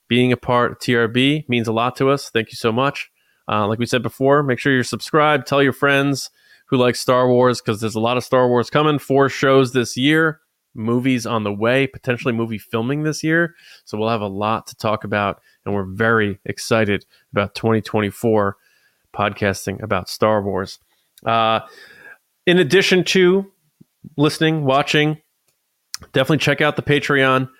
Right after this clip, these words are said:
Uh, we appreciate it. The support means more than you know. Uh, so if you've been supporting us for a long time, thank you so much for being with us.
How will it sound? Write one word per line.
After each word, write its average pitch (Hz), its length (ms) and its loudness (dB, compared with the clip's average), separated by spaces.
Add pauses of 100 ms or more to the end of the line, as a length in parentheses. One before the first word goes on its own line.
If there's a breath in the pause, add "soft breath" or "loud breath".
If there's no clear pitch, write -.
(200 soft breath)
Uh, 107 260 0
we 110 80 0
appreciate 131 540 2
it. 127 200 -2
The 113 100 -2
support 123 360 0
means 120 440 0
more 110 220 0
than 127 120 0
you 127 120 2
know. 147 380 2 (460 soft breath)
Uh, 107 340 0
so 107 160 -2
if - 160 -6
you've 107 140 -4
been 110 300 0
supporting 120 340 0
us 107 60 -6
for 117 120 -2
a 104 60 2
long 113 260 0
time, 131 460 0 (180)
thank 120 240 -2
you 110 80 -6
so 120 180 -2
much 120 260 -2
for - 120 -10
being 123 300 0
with 123 120 2
us. 127 280 -2